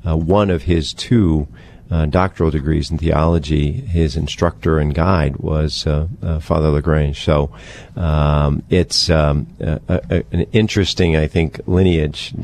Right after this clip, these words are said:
uh, to us here in Carmel. Of course, John Paul,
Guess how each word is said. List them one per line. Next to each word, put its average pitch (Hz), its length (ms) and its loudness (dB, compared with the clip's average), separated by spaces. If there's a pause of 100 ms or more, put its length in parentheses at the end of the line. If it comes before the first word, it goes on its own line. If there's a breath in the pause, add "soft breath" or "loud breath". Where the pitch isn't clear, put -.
uh, 76 280 -2
to 82 200 2
us 82 280 0
here 87 300 2
in 76 100 0
Carmel. 80 320 0
Of 71 40 -4
course, 78 220 -2
John 76 240 0
Paul, 76 340 0